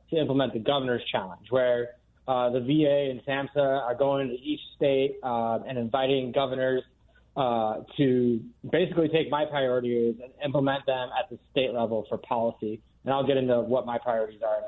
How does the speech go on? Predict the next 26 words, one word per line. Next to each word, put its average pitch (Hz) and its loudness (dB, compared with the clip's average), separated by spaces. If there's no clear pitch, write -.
in 117 -10
a 107 -12
few 110 0
seconds. 127 0
Uh, 127 2
then 170 4
you 170 2
have 143 0
my 131 0
role 113 -2
as 117 -4
a 113 -4
community 151 2
engagement 135 0
and - -20
partnership - -4
coordinator. 104 -6
Uh, 117 0
as 147 0
I 160 2
mentioned, 151 2
they're, 135 2
uh, 120 -2
hiring, 147 0
uh, 123 0
they're 120 0